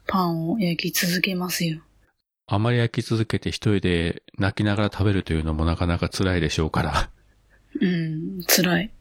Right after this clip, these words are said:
Speaker 1: だって誰も食べる人いないんだもん。
Speaker 2: <laughs> あ、通販したら通販。
Speaker 1: うん。一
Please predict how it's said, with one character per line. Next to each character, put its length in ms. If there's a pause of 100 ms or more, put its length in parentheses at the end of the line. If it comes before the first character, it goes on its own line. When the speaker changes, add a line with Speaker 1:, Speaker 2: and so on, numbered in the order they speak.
(160)
Speaker 1:
だ 140
っ 80
て 120
誰 220
も 200
食 220
べ 100
る 80
人 200
い 100
な 100
い 60
ん 100
だ 120
も 100
ん。 40
Speaker 2:
<laughs> 1700
あ、 120
通 180
販 260
し 80
た 60
ら 60
通 180
販。 280 (1000)
Speaker 1:
う 80
ん。 600
一 200